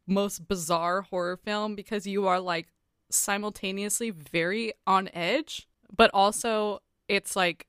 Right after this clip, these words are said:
it's very smart. It's kind of funny. And, like, the ending, like, you are kind of just like, "Wait, what?" It's so good.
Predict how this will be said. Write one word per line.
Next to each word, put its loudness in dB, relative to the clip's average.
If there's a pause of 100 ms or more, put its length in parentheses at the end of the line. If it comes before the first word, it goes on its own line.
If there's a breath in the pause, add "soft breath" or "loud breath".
(160)
it's 0
very 2
smart. -2 (560)
It's 2
kind 2
of -4
funny. -2 (500 soft breath)
And, 6
like, 4
the 2
ending, 4
like, -6
you -2 (140)
are 4
kind 2
of -4
just -2
like, -4
"Wait, 0 (400)
what?" 2 (140)
It's 6
so 4
good. -4